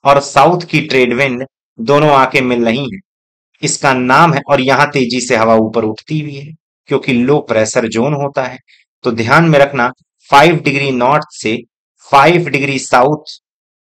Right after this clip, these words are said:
के बीच में cyclone, यहां पर five degree north से लेकर फ़ाइव डिग्री साउथ के बीच साइक्लोन नहीं बनते क्योंकि यहां कोरियालिस फोर्स, कोरियोलिस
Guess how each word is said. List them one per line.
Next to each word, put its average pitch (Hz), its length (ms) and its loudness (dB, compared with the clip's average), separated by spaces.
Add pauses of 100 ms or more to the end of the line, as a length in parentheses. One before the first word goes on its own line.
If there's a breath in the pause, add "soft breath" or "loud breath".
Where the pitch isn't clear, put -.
(1200)
के 131 120 2
बीच 147 320 0
में 113 220 -8 (360)
cyclone, 151 960 2 (720)
यहां 131 300 2
पर - 240 -8 (300)
five 160 260 4
degree 151 300 0
north 139 280 2
से 147 160 -2
लेकर 127 360 -2 (420)
फ़ाइव 156 260 4
डिग्री 147 260 -2
साउथ 143 560 0 (360)
के 139 120 0
बीच 156 280 -2
साइक्लोन 131 500 0
नहीं 123 240 0
बनते 123 360 0 (360)
क्योंकि 143 280 -2
यहां 131 220 0
कोरियालिस 131 680 0
फोर्स, 117 300 -4 (1200)
कोरियोलिस 131 800 0